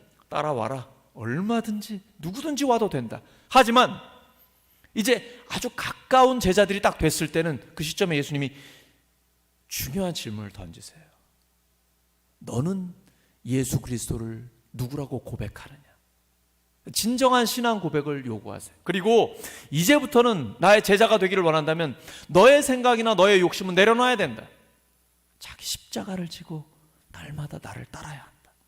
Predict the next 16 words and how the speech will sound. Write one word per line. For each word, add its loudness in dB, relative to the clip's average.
그 -18
십자가가 -8
무엇입니까? -10
사명이에요. -14
우리가 0
하나님의 0
은혜를 -2
받아 -6
영혼이 -2
치유받고 -12
몸도 0
마음도 2
너무 2
행복하고 -2
기쁘게 -4
살아갑니다. -6